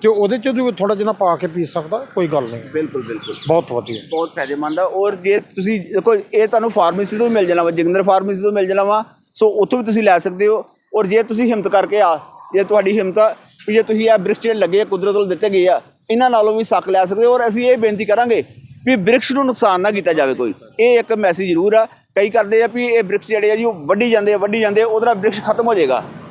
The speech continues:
Speaker 2: ਸੋ ਬ੍ਰਿਕਸ਼ ਨੂੰ ਵੱਢਣਾ ਨਹੀਂ ਹੈਗਾ ਜੀ, ਜੇ ਸੱਕ ਲੈਣਾ ਵਾ, ਜਿਹੜਾ ਸੁੱਕਿਆ ਦਾ ਵਾ, ਉਹਨੂੰ ਨਾਲ ਲਾ ਲਓ। ਔਰ ਜਿਹੜੀ ਦਾਤਨ ਦੇ ਤੌਰ 'ਤੇ ਭਾਈ ਨੇ ਗੱਲ ਕੀਤੀ ਆ ਵੀ ਇਹਦੀ ਦਾਤਨ ਨੂੰ ਇਸਤੇਮਾਲ ਕਰੋ, ਉਹ ਵੀ ਤੁਹਾਨੂੰ ਫਾਇਦੇ ਦੇਗੀ। ਸੋ ਅਨੇਕਾਂ ਫਾਇਦੇ ਤੁਹਾਨੂੰ ਮਿਲਣਗੇ।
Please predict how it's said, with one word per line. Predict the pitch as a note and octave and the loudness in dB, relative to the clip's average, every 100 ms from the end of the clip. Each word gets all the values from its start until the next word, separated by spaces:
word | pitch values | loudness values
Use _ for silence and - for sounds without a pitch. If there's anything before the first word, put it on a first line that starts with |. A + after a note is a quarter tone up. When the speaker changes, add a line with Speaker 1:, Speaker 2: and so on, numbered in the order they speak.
| - | -10
Speaker 2:
ਸੋ | - B3 | 0 0
ਬ੍ਰਿਕਸ਼ | F#3 A#3 B3 | 2 -2 -2
ਨੂੰ | B3+ | 2
ਵੱਢਣਾ | G3 A#3+ C4 | 2 2 0
ਨਹੀਂ | B3 | 2
ਹੈਗਾ | A3 G#3 | 2 2
ਜੀ, | B3+ C4 - - | 0 -6 -14 -8
ਜੇ | G#3+ | -2
ਸੱਕ | A3+ G3+ - | 2 2 2
ਲੈਣਾ | A#3 G#3+ A#3 | 2 2 2
ਵਾ, | A#3 | 0
ਜਿਹੜਾ | A#3 | 0
ਸੁੱਕਿਆ | B3 G3+ G#3+ A#3+ | -2 -4 0 4
ਦਾ | A#3+ | 4
ਵਾ, | G#3+ D3 - | 2 -2 -2
ਉਹਨੂੰ | A3 C4 | -2 0
ਨਾਲ | A#3 G#3+ | 0 2
ਲਾ | F3+ | 2
ਲਓ। | G3 A3+ - - - - - | 0 -2 -6 -20 -20 -8 2
ਔਰ | A#3+ | 2
ਜਿਹੜੀ | G3 A#3 C4 | 2 -2 0
ਦਾਤਨ | G3 F3+ A#3 B3 | 2 2 2 -2
ਦੇ | |
ਤੌਰ | A#3 A#3 | 0 0
'ਤੇ | G#3+ | 2
ਭਾਈ | A#3+ G#3+ | 0 0
ਨੇ | |
ਗੱਲ | F#3+ F#3+ | 0 0
ਕੀਤੀ | F#3+ F#3+ G#3+ | 0 -2 0
ਆ | A3 | 0
ਵੀ | A#3 A3+ | 0 -2
ਇਹਦੀ | A#3 | -2
ਦਾਤਨ | G#3 G3 G#3+ A#3 | 2 2 2 -2
ਨੂੰ | |
ਇਸਤੇਮਾਲ | A3+ A3 G#3 G#3 | -2 -2 0 0
ਕਰੋ, | G3 G#3+ G3+ - - - | 0 -2 -2 -8 -10 -2
ਉਹ | A#3+ | 0
ਵੀ | C4+ | 2
ਤੁਹਾਨੂੰ | B3 G#3 | 0 0
ਫਾਇਦੇ | F#3+ F3+ G3+ | -2 0 2
ਦੇਗੀ। | G#3 G3+ G#3 G3+ - - - - | 2 2 -2 -6 -14 -18 -16 -6
ਸੋ | - C#4 - | 2 2 2
ਅਨੇਕਾਂ | B3+ B3+ B3 D4+ C#4+ | -2 0 2 2 2
ਫਾਇਦੇ | A#3 G#3+ A3+ | 0 0 2
ਤੁਹਾਨੂੰ | A#3 G#3 | 2 0
ਮਿਲਣਗੇ। | F3+ G#3 G#3 A3 | -2 -2 2 0